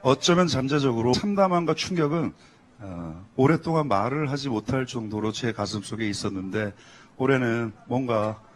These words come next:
노무현 대통령이 꿈꿨던 세상이 다시 펼쳐지는 것 같은 그런 느낌이 들어서 제가 올해는 올라와서 노래 한 자락 해야겠다 싶어서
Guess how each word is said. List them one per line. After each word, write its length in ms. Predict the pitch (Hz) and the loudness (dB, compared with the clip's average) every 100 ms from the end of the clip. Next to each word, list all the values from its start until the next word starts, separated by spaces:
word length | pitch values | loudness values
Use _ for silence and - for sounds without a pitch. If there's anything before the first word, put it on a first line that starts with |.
| - - - - - - _ - | -20 -20 -20 -20 -20 -20 _ -6
노무현 240 | 139 151 156 | 4 6 6
대통령이 240 | 151 160 | 4 0
꿈꿨던 440 | 196 190 175 170 | 0 0 0 0
세상이 280 | 147 143 151 | -4 0 0
다시 240 | 123 117 127 | 0 -2 -2
펼쳐지는 560 | - 208 - 196 185 | -2 -2 -2 -4 -2
것 60 | 160 | 0
같은 240 | 131 - | -2 -4
그런 240 | 139 131 117 | -4 -4 -4
느낌이 340 | 104 127 117 | -6 -4 -2
들어서 560 | - 117 110 123 127 117 _ - | 0 0 0 0 -2 -4 _ -12
제가 420 | - 110 117 107 - - _ | -2 4 4 2 -6 -20 _
올해는 440 | - 120 120 120 110 - | -2 0 2 0 -2 -4
올라와서 640 | 117 117 101 101 113 120 - - - | 0 4 4 2 0 -2 -8 -20 0
노래 180 | 107 120 | 2 4
한 100 | 120 | 2
자락 300 | 113 110 120 | 2 2 2
해야겠다 300 | 151 135 131 | 2 2 0
싶어서 560 | - - 160 127 117 | -4 2 2 4 2